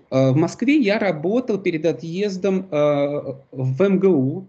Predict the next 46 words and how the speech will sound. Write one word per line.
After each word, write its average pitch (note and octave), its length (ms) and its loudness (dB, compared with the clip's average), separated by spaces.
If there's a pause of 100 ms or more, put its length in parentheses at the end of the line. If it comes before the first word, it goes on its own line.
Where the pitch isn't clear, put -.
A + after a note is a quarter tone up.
Э, D3+ 420 -2
у C#3+ 60 -6
нас D3+ 340 -2
офис C#3+ 320 -4
находился C#3+ 540 -4
в D3 60 -2
М D#3 140 0
Г G3 80 -2
У. B3+ 100 0
Это F3+ 160 -4
была D3+ 200 0
маленькая F3+ 800 0
коммерческая D3+ 720 -4
фирма, G3+ 540 -2
э, D3+ 240 -2
в C#3 100 -4
области C#3+ 680 -2
разработки C#3+ 600 -4
программного D#3 480 -4
обеспечения C3+ 560 -4
для C3 160 -2
шахмат. - 400 -6 (640)
Базы F3 320 2
данных, G3 480 -2
обучающие E3+ 680 -2
программы, C#3+ 540 -4
игровые C3+ 440 -2
и - 40 -4
так C3 200 -6
далее. - 240 -10 (480)
Сам A#3 200 2
я G#3 100 2
закончил F#3+ 460 0
мифи E3+ 520 0
по C#3+ 140 -6
специальности D#3+ 720 -2
инженер-системотехник, D#3 1200 -2
но, E3 180 -2
грубо D#3+ 300 -2
говоря, C#3 400 2
я D3+ 160 -2
всю C3+ 160 -10
жизнь D3 240 -2
работал C3+ 380 0
в B2 40 -2
информатике C#3 680 -4